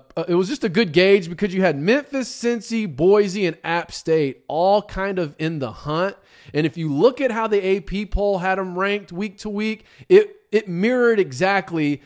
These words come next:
how the C F P poll had 'em ranked week to week. And so the reason why I'm saying that, kinda making that case, is because I think it's fair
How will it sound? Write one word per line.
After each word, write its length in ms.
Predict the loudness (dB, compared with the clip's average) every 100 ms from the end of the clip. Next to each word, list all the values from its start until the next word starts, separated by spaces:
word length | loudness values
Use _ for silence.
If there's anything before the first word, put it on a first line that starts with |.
| _
how 160 | -4
the 80 | -4
C 240 | -4 -2 0
F 160 | -2
P 160 | -8 -12
poll 260 | -8 -10
had 180 | -8 -10
'em 180 | -8 -8
ranked 300 | -8 -10 _
week 240 | -8 -8
to 100 | -10
week. 220 | -10 -10 -12
And 80 |
so 120 | -6 -4
the 100 | 0
reason 320 | 0 -2 -2
why 220 | -4 -4
I'm 120 | -6
saying 440 | -8 -6 -2 -2 -2
that, 200 | -6 -6
kinda 200 | -8 -6
making 380 | -6 -6 -8
that 240 | -10 -10 -10
case, 420 | -4 -2 -2 -6
is 140 | -12
because 300 | -10 -8 -8
I 120 | -6 -8
think 220 | -6 -8
it's 160 | -10
fair 560 | -14 _ -4 -4 -6 -10